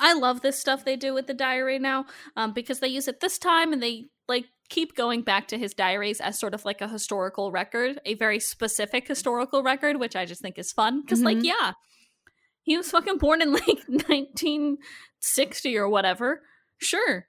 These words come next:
Speaker 2: Yeah.
Speaker 1: He's a historical record. <laughs> Uh, so in the nineteen twelve flashback, he is in the graveyard, uh, trying to,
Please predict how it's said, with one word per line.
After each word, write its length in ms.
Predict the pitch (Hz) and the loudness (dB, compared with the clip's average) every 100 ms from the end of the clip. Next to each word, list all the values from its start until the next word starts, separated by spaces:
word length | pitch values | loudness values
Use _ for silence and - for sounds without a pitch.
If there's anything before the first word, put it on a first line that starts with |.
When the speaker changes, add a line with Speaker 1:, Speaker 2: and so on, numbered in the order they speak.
| _ | _
Speaker 2:
Yeah. 240 | 240 277 349 | 2 4 4
Speaker 1:
He's 200 | 339 494 | 2 2
a 60 | 339 | 2
historical 560 | 392 - 359 370 440 415 | 0 0 -2 0 0 0
record. 520 | 440 - - 330 285 | 0 0 4 6 6
<laughs> 20 | 262 403 523 571 - - _ _ _ _ _ _ _ _ _ _ _ _ _ _ _ - - - | 8 8 8 4 0 -18 _ _ _ _ _ _ _ _ _ _ _ _ _ _ _ -20 -18 -8
Uh, 180 | 226 226 | -6 -2
so 360 | - 277 262 254 - - _ _ _ | 2 2 2 -2 -14 -20 _ _ _
in 280 | 330 403 381 277 | 2 2 0 -2
the 240 | 285 277 | 2 2
nineteen 380 | 262 262 - 269 | 2 0 0 0
twelve 260 | 262 233 | 2 0
flashback, 480 | 233 214 - 247 254 | 0 -2 0 -2 -2
he 380 | - - 254 254 | -8 -10 -4 -2
is 160 | 240 - | -2 -4
in 180 | 226 | -8
the 80 | 202 | -8
graveyard, 680 | 202 277 285 269 208 185 208 - - _ | 0 2 2 2 2 2 0 -8 -20 _
uh, 140 | 214 202 | -12 -12
trying 440 | - - 226 226 233 | -10 -6 -4 -2 -4
to, 540 | - 226 208 202 196 | -4 -4 -4 -2 -4